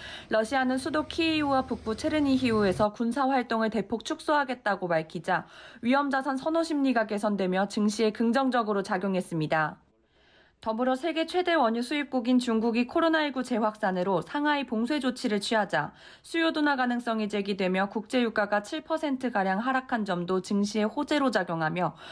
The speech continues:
어제 코스피는 이천칠백오십칠 선의 장을 마쳤습니다.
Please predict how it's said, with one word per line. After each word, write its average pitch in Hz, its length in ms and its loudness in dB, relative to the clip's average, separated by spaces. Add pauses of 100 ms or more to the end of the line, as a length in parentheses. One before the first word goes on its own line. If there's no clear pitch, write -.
(180)
어제 208 260 2
코스피는 302 560 0
이천칠백오십칠 247 1120 0
선의 277 300 2
장을 190 240 0
마쳤습니다. 165 880 -2